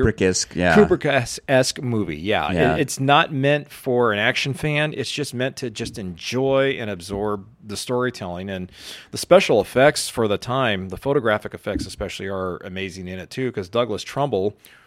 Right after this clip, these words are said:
Speaker 2: who had worked with George Lucas in the Star Wars films and had worked with
Speaker 1: Mm.
Speaker 2: Steven Spielberg as well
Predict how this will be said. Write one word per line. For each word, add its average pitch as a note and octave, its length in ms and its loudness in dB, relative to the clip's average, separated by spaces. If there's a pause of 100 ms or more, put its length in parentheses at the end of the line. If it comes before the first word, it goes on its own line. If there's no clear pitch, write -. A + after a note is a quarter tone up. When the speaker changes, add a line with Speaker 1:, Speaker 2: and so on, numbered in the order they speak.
(140)
Speaker 2:
who A2 120 -6
had E2+ 100 -4
worked F#2+ 200 -6
with F2+ 120 -6
George F2+ 320 -4
Lucas A2+ 360 0
in E2+ 140 -8
the F2 40 -10
Star C3+ 240 0
Wars G#2+ 220 0
films E2+ 360 -4
and G#2 120 0
had A2+ 140 0
worked A2+ 180 2
with F#2+ 120 0
Speaker 1:
Mm. E2+ 40 -2
Speaker 2:
Steven G2+ 300 -6
Spielberg C3 460 2
as F2 120 -6
well F#2+ 320 -2